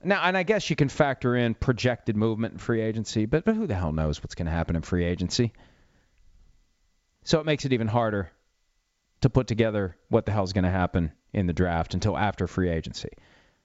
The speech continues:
Mayock has Sam Darnold, Josh Allen, Josh Rosen, Baker Mayfield, and then Lamar Jackson and Mason Rudolph tied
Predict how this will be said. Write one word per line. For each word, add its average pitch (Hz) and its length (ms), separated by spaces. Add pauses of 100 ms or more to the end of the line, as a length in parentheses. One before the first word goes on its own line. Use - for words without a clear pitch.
(640)
Mayock 156 380
has 131 600
Sam 156 320
Darnold, 135 460 (340)
Josh 135 380
Allen, 123 320
Josh 107 320
Rosen, 120 320
Baker 107 260
Mayfield, 110 540
and 113 180
then 117 140
Lamar 113 260
Jackson 107 440
and 101 100
Mason 98 320
Rudolph 95 420
tied 92 420